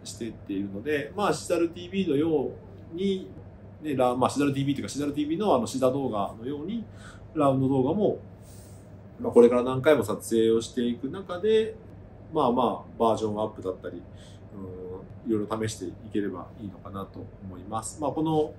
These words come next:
石井亮介チャンネルもね、まあ、ずっとこのインドアで撮影、基本的にはしてますけど、まあ、表に出て、えー、ラウン-、まあ、でもラウンド動画撮るのも一人で撮るのもどうかなと思うしね。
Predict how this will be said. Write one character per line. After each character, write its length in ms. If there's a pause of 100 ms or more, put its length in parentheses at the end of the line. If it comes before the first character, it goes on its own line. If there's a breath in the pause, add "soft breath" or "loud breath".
(140)
石 200
井 20
亮 120
介 140
チ 80
ャ 60
ン 60
ネ 40
ル 60 (140)
も 60
ね、 120 (500 loud breath)
ま 100
あ、 60
ず 140
っ 80
と 120
こ 80
の 100
イ 80
ン 60
ド 120
ア 20
で 80
撮 100 (100)
影、 340 (300)
基 40
本 100
的 60
に 80
は 40
し 80
て 100
ま 120
す 100
け 80
ど、 320
ま 80
あ、 40
表 340
に 60
出 100
て、 220 (260)
え 580 (100)
ー、 40
ラ 120
ウ 60
ン-、 80 (120)
ま 100
あ、 40
で 60
も 80
ラ 200
ウ 80
ン 320
ド 120
動 280
画 160
撮 180
る 140
の 80
も 120
一 100
人 100
で 100
撮 100
る 100
の 60
も 20
ど 120
う 40
か 80
な 80
と 180
思 220
う 40
し 140
ね。 60